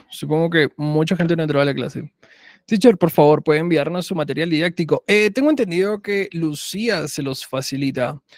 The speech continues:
por la comunidad del grupo. Mm, yo no tengo forma de pasártelo, tal vez a mi correo, si es que me mandas un mensaje,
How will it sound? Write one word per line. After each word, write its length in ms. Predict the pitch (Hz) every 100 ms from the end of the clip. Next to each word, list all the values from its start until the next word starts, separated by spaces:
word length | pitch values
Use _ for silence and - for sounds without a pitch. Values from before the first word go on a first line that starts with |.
| - _ -
por 280 | 147 151
la 180 | 151 147
comunidad 520 | 143 156 156 156 190
del 420 | 220 208 208 202 165
grupo. 500 | 160 143 131 127 - _ _ _ _ _ -
Mm, 540 | 151 151 151 151 160
yo 160 | 165 180
no 80 |
tengo 220 | 196 202 196
forma 320 | - 233 226
de 80 | 185
pasártelo, 560 | 151 - 202 175 175
tal 160 | 175 170
vez 240 | 190 -
a 40 | 190
mi 140 | 160
correo, 460 | - 143 165 233 240
si 120 | 202
es 60 |
que 100 | -
me 120 | 180 180
mandas 280 | 196 208
un 80 | 220
mensaje, 380 | 214 - 226